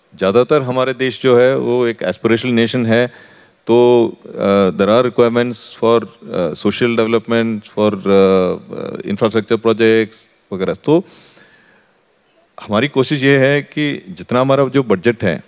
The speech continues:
उसको एकदम, अ, efficiently यूज़ करें, ताकि हर एक रुपया जो है, उसको, अ, अ, ठीक तरह से डिप्लॉय करें। It should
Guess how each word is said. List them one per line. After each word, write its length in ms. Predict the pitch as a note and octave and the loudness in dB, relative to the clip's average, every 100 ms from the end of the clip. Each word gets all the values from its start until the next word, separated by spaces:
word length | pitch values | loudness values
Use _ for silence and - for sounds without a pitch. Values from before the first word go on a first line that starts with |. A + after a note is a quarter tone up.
| _ | _
उसको 280 | A#2 - E3+ | -8 -2 0
एकदम, 560 | - B2+ A2+ E3 F#3 G3 _ _ _ _ - | 0 -2 0 0 0 -6 _ _ _ _ -10
अ, 640 | G2+ G#2+ G#2+ G#2 G#2 G2+ F#2+ - - - - | -2 2 4 4 4 2 -2 -6 -20 -18 -14
efficiently 520 | - - A2 C#3 D#3 | -12 -6 -4 -2 -2
यूज़ 280 | D#3 C#3 A#2+ | -2 -4 -4
करें, 320 | - A#2 A#2+ C#3 _ | -2 -2 -2 -8 _
ताकि 340 | G#2+ G2+ C3+ - - | -8 -6 -8 -10 -14
हर 200 | - G2+ | -6 -4
एक 180 | C3 B2+ | -2 -4
रुपया 260 | G#2+ D3+ | -2 0
जो 180 | D3+ C#3 | 0 0
है, 200 | B2+ C#3 | 0 -2
उसको, 400 | A#2+ - C3 C3 | -4 -8 -6 -6
अ, 0 | |
अ, 40 | - - - G2 G2 F#2 E2 - - - - - - E2+ D#2+ - - - - | -8 -14 -4 0 2 0 -2 -10 -20 -20 -14 -12 -10 -10 -12 -12 -12 -10 -8
ठीक 140 | B2+ | -6
तरह 200 | - C3 | -2 -2
से 320 | B2 C#3 C3 | 0 2 2
डिप्लॉय 440 | A2+ F2+ F#2+ B2 C3 | 0 -4 0 0 2
करें। 280 | C3 C3 C#3 _ _ _ _ _ _ _ _ _ - | 0 -2 -4 _ _ _ _ _ _ _ _ _ -10
It 80 | A#2 | -6
should 200 | - F3 | -2 -2